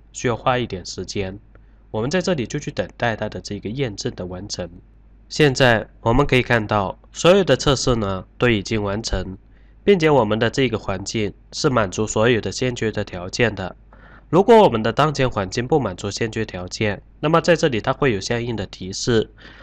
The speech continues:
然后我们可以去查看相应的这些报告，或者我们选择查看报告，去查看详细的信息，从而去诊断我们的错误或者相应的警告，使我们的这个环境重新的做一个配置，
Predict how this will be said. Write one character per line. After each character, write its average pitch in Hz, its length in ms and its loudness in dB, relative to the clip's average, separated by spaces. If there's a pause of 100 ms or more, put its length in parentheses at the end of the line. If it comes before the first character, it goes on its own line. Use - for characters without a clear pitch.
(160)
然 185 140 6
后 196 80 8
我 180 40 6
们 170 140 2
可 156 100 0
以 143 80 4
去 139 160 -4
查 104 220 -4
看 117 180 0
相 117 240 -4
应 117 120 -6
的 107 100 -6
这 110 140 -6
些 104 120 -4
报 110 220 0
告， - 420 -2 (160)
或 170 140 6
者 156 140 4
我 135 120 4
们 120 80 -2
选 117 220 -4
择 98 160 -6
查 101 220 -6
看 110 200 -6
报 113 160 -2
告， 104 360 0 (180)
去 143 140 -2
查 107 180 -2
看 117 160 0
详 98 260 -4
细 - 160 -6
的 127 120 -4
信 107 200 -4
息， 101 400 -6 (440)
从 165 180 4
而 185 80 6
去 185 140 2
诊 98 240 -2
断 131 200 2
我 104 120 -2
们 95 100 -8
的 104 100 -4
错 117 240 0
误 101 120 -2
或 113 160 -2
者 92 120 -10
相 107 240 -4
应 110 120 -6
的 104 100 -6
警 90 240 -10
告， 104 320 0 (320)
使 - 160 0
我 196 160 8
们 160 100 2
的 156 120 0
这 156 180 -4
个 139 80 -2
环 101 240 -6
境 113 240 -4 (160)
重 113 180 -4
新 165 160 -4
的 156 120 0
做 117 200 0
一 101 60 -2
个 110 100 -4
配 113 240 -2
置， 107 360 -2